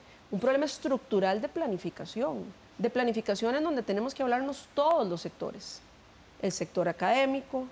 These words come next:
el sector público, el sector privado, tiene que hablarse con nosotros y tenemos que trabajar esto en conjunto para que podamos darle una respuesta real a la ciudadanía, una respuesta que no es sencilla, porque generar manejo de suelos,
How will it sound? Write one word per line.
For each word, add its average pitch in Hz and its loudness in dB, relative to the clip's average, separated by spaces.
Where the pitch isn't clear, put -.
el 180 0
sector 190 0
público, 285 2
el 196 4
sector 180 -2
privado, 170 -2
tiene 320 2
que - -4
hablarse 156 -2
con 170 -4
nosotros 160 -8
y 294 -2
tenemos 170 -2
que - -8
trabajar 170 -2
esto 196 -4
en 226 -2
conjunto 202 -4
para 214 4
que 208 -6
podamos 220 2
darle 262 2
una 302 0
respuesta 220 -2
real 208 2
a 294 -2
la 240 0
ciudadanía, 202 -2
una 247 2
respuesta 277 0
que 226 0
no 240 2
es 302 0
sencilla, - -6
porque 190 0
generar 190 2
manejo 180 0
de 226 0
suelos, 202 -4